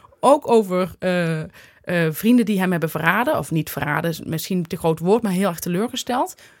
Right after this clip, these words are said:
John de Mol, Erland Galjaard en Winston Kerstanovic. Ik zal even alleen Winston Kerstanovic uitlichten. Misschien willen mensen toch nog ook het boek graag luisteren.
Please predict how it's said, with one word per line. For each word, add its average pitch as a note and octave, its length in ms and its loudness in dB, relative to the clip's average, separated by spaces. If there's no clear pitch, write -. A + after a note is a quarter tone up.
John A3+ 300 2
de G#3 60 6
Mol, F3+ 240 0
Erland F#3 380 -2
Galjaard D#3+ 440 -6
en B3+ 200 2
Winston E3 320 -2
Kerstanovic. A3+ 800 -4
Ik - 60 -20
zal - 140 -2
even G#3 280 0
alleen G3+ 220 0
Winston F3+ 280 -4
Kerstanovic A3 640 -4
uitlichten. G#3+ 580 -4
Misschien F#3 320 -4
willen F3 220 2
mensen F3 280 -2
toch F#3+ 140 -2
nog F#3 140 -4
ook F3 140 -2
het E3 120 -6
boek F3+ 200 -6
graag D#3 200 -6
luisteren. F3+ 480 -6